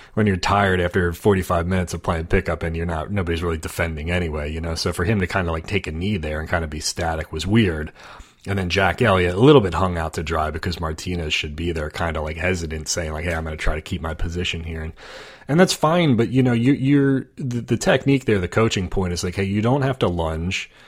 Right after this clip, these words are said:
You don't have to stick a foot out. You don't have to even make a challenge, but slide, you know, go, go parallel with him, you know, and at least try to just, like, get, get in front and interfere." Um, that way you don't risk giving up a penalty, but at the same time, uh, you're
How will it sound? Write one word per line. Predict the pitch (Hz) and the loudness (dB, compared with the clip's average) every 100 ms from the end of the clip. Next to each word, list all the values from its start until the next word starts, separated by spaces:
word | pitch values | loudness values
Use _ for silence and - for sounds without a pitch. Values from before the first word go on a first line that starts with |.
| - - | -18 -2
You | 107 | 2
don't | 113 | 2
have | 131 - | 2 0
to | 101 | -2
stick | - 113 90 | 0 -2 -2
a | |
foot | - 107 104 | -2 0 2
out. | 85 87 | 0 0
You | |
don't | 98 101 | 0 0
have | 101 95 | 0 0
to | 95 | 0
even | 98 87 | -2 0
make | 95 95 | -2 -4
a | - | -4
challenge, | 120 120 98 92 | -2 0 0 0
but | 90 | -2
slide, | - - 104 101 82 78 80 - | -2 0 2 2 0 -4 -8 -6
you | 92 | -4
know, | 90 | -4
go, | 92 101 | 0 -2
go | - 107 104 | -2 0 2
parallel | 110 113 110 101 80 82 | 2 4 4 4 2 -2
with | 78 80 | -6 -8
him, | 76 | -8
you | 82 | -4
know, | 87 90 | -2 -2
and | 87 | -2
at | |
least | 101 104 | -2 0
try | - 95 | 0 0
to | 87 | 0
just, | 87 - | -2 -2
like, | 80 85 | -4 -4
get, | 85 - | -6 -4
get | 92 | -6
in | 80 | -8
front | - 95 | -2 -2
and | 82 | -2
interfere." | 82 76 - 95 73 73 - - - - - | -6 -6 -2 -2 -2 -10 -16 -20 -20 -14 -8
Um, | 80 85 | -4 0
that | 95 | 2
way | 98 90 | 2 2
you | 90 | 2
don't | 90 85 | 0 0
risk | 87 - | 0 0
giving | - 82 80 | -2 -2 -4
up | 78 | -6
a | - | 0
penalty, | 104 117 85 76 | 2 2 0 -4
but | 78 | -6
at | 82 | -8
the | - | -6
same | - 82 85 | -6 -6 -4
time, | 123 131 85 85 - - - - _ | 0 0 -2 -6 -10 -18 -20 -20 _
uh, | - 92 82 85 | -4 0 0 0
you're | 92 87 | 0 0